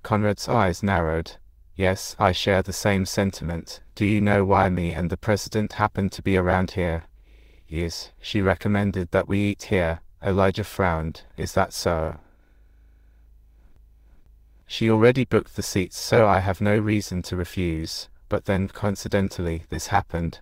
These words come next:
A hypothesis started forming in Elijah's head, and as Conrad continued, the more it became concrete. "And that guy over there, he's a student from the Monster Research Department."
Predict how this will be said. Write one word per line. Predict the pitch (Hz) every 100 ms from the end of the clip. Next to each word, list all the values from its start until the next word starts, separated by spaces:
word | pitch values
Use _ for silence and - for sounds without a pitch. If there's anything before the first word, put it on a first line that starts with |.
| - - -
A | 98
hypothesis | 104 - 107 101 101 - 90
started | - 98 90 - -
forming | - 95 90 85
in | 87
Elijah's | 87 90 90 - 90 -
head, | 90 82 - - -
and | - 95
as | 95
Conrad | - 104 98 -
continued, | - 87 - 87 80 82 - - -
the |
more | 98 98 101
it | 110
became | - - 101 90
concrete. | - 98 - 85 82 - - - -
"And | 98 98
that | 98 -
guy | 104 101
over | 95 101 95
there, | 90 85
he's | 82 113 -
a |
student | - 113 104 95 80
from | - 87
the | 92
Monster | 95 90 - 98
Research | 92 98 98 90 -
Department." | - - 98 - 85 85 -